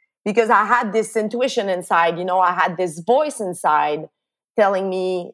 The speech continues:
"Jen, you can't live like this. It's not normal." Uh,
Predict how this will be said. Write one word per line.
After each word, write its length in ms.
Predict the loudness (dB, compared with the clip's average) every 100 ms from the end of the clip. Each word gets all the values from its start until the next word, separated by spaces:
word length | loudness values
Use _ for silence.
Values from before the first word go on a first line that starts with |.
| -8
"Jen, 340 | -2 0 0
you 100 | -4 -8 -10
can't 380 | -6 -6 -4
live 260 | -2 -2 0
like 220 | -2 -2
this. 340 | -4 -6 -8 -10 -10
It's 220 | -8 -2
not 180 | -2 -2
normal." 680 | -2 -2 0 2 2 2 0 -8 _ _ _ -2
Uh, 200 | 2 2